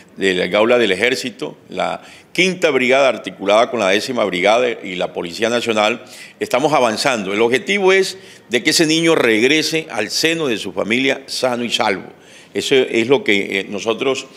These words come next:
eh, estamos implorando y que obviamente hemos, a-, activado junto con la policía y con el ejército.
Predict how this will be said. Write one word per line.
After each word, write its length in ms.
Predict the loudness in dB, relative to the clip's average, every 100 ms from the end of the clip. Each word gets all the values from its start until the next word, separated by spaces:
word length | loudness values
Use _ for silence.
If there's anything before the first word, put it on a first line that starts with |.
| -20 -20
eh, 220 | -8 -6 -2
estamos 480 | -2 0 0 0 -4
implorando 640 | -6 0 0 0 -4 -8
y 100 | -8
que 120 | -4 0
obviamente 440 | 2 2 0 0
hemos, 340 | 0 -2 -4 -12 -20 -20 -20
a-, 400 | -12 -10 -10 -6 -6
activado 600 | -6 -4 2 2 2 0
junto 280 | -6 -8
con 120 | -6 -4
la 120 | -4
policía 360 | -6 -6 -2
y 40 | -2
con 180 | -2 -4
el 100 | -2
ejército. 440 | 0 -2 -4 -14